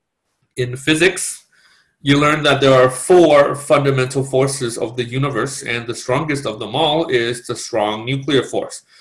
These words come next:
That is the force that binds nuclei together. The force of attraction between a neutron and a proton is so overwhelmingly strong,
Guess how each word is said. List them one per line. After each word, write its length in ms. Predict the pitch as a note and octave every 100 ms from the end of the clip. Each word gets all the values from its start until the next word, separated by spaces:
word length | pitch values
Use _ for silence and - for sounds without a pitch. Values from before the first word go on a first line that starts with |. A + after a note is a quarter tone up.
| _ _ -
That 320 | A2+ B2 C#3
is 120 | D#3
the 80 | F3
force 500 | - G#3 F#3 D#3+ D#3
that 300 | G3 - -
binds 500 | A#2+ D3 D#3 C#3+ C3
nuclei 580 | C3+ C3+ C#3 A#2+ A2 A2
together. 520 | - B2+ C#3+ - - -
The 100 | -
force 640 | - - - D3+ F#3+ F#3+
of 100 | F3+
attraction 760 | E3 D3+ C3+ C3+ - F#2 A#2+ - _ _ _ -
between 640 | B2+ C3+ - E3 D#3+ D#3
a 200 | - B2+
neutron 640 | B2+ C#3+ C#3 D#3+ D#3+ E3 E3
and 100 | D#3+
a 60 | E3
proton 800 | D3 C3 C3 G2+ E2+ - C3+ - _
is 280 | A#2 A2+ -
so 760 | - - - D#3 F3 F3 - -
overwhelmingly 1160 | D3+ D#3 E3+ E3 C3+ C3+ D#3 E3 D#3+ D#3 D3+
strong, 720 | C#3 - C3+ A#2+ G2+ G2 A#2+